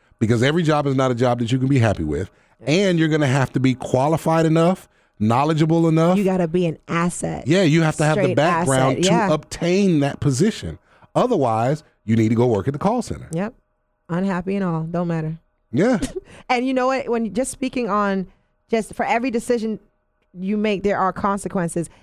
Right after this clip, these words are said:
Speaker 2: That's something that me, myself, in my whole twenties, I was not accepting that.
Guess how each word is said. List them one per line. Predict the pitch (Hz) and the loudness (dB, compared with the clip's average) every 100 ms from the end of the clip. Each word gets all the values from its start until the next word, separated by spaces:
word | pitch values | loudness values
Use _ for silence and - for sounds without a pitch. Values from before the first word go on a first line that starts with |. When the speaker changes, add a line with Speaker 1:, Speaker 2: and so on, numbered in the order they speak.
| - | -4
Speaker 2:
That's | 202 247 | -4 -2
something | - 240 208 185 | -4 -4 -4 -2
that | 175 160 _ - | -2 -4 _ -6
me, | 208 285 | -2 0
myself, | 277 190 165 - - 233 190 160 - | 0 -2 -6 -6 -4 -2 -2 -6 -10
in | 185 | -8
my | 220 | -6
whole | 247 202 | -4 -4
twenties, | - - 233 254 185 | -6 -6 -4 -2 -4
I | - 180 | -2 -2
was | 180 165 | 0 0
not | 175 160 | -2 -4
accepting | 156 170 151 160 139 | -4 -4 -4 -6 -8
that. | 78 | -10